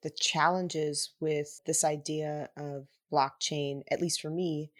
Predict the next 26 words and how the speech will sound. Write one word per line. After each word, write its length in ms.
working 680
to 120
create 640
or 120
working 720
as 240
a 80
result 580
of 140
the 100
creation 680
of 180
more 340
transparency, 1000
is 140
that 220
transparency 1040
is 180
not 600
itself 720
a 60
value. 580
It's 240
what 180
the 60
transparency 1040